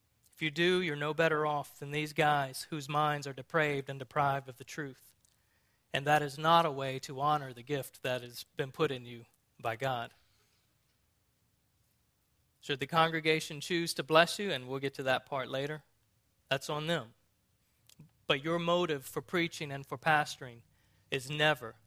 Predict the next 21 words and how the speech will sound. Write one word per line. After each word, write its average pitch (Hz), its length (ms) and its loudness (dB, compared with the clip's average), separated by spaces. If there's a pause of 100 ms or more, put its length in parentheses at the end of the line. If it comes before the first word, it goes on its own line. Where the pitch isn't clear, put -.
for 143 120 -6
financial 131 760 -4 (260)
gain. 123 340 -4 (1040)
We've 135 180 -2
got 147 180 8
enough 156 400 2
of 143 160 -8
that 127 280 0
prosperity 135 560 -4
gospel 135 460 0
going 131 300 -8
on 135 220 -10
in 127 80 -16
the 123 60 -16
world 127 380 -8 (160)
these 131 240 -6
days. 127 520 -4 (880)
It 135 80 -6
is 135 120 -8
a 127 40 -8
false 160 640 2